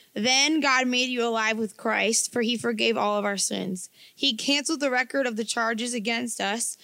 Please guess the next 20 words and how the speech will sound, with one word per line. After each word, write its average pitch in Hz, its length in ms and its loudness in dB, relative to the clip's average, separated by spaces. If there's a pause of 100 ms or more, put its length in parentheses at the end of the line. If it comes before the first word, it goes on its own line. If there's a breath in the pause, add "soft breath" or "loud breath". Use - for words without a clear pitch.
(200 loud breath)
and 220 140 0
took 269 180 -2
it 285 80 0
away 269 200 2
by 220 140 2
nailing 220 380 2
it 220 120 -2
to 208 100 -6
the 202 100 -4
cross. 190 680 -4 (420 soft breath)
In 302 280 4
this 285 280 0
way, 233 360 2
he 233 160 -2
disarmed 226 800 0
the 220 80 -2
spiritual 254 560 -2
rulers 233 360 2
and 233 120 2
authorities. 214 760 -2